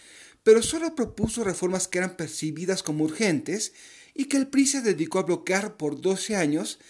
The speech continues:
gracias al simple cálculo electoral. ¿Y López Obrador? Vayamos por partes. Primer lugar, tanto Anaya como Mid fueron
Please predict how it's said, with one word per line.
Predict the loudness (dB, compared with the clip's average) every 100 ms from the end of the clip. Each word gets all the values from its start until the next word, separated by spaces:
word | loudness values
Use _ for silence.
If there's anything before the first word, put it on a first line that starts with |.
| -20 -20 _ _
gracias | 2 2 2 -2 -2
al | -4 -2
simple | -2 2 0 0 -4 -4
cálculo | -2 0 2 0 2 2 2
electoral. | -4 -6 -6 -6 -6 -8 -12 -20 _ _ _ _ _ _ _ _ _ _ _ _ -2
¿Y | 6
López | 8 8 4
Obrador? | 2 2 2 2 -2 -6 -10 _ _ _ _
Vayamos | 0 2 2 2 0 -2
por | -6 0
partes. | 0 0 -6 -8 -8 -12 _ _ _ -20 -20 _
Primer | 2 4 6 4
lugar, | 4 4 2 0 -8 _ _ _
tanto | 0 0 4 4
Anaya | 6 4 4 0 -4
como | -2 0
Mid | 2 4 4 4 -6 -16
fueron | -4 0 2 0 -4